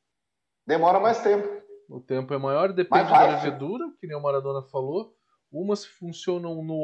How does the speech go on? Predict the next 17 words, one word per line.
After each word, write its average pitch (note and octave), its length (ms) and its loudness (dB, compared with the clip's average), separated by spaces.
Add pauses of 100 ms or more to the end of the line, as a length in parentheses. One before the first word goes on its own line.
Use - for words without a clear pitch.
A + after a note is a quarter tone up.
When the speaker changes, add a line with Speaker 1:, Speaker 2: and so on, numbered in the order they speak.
Speaker 2:
ótimo F#3 460 -6
dela D3+ 320 -2
por C#3 140 -10
volta C#3+ 280 -4
de C3+ 100 -16
cinquenta C#3 500 -12
graus, E3 560 -8
outras D3+ 360 -14
funcionam C#3+ 680 -10 (340)
no C3 160 -2
ótimo C3 460 -2
por C3 140 -8
volta B2+ 220 -4
de B2 120 -12
trinta C3 320 -10
e C3 80 -8
cinco. G3 560 -16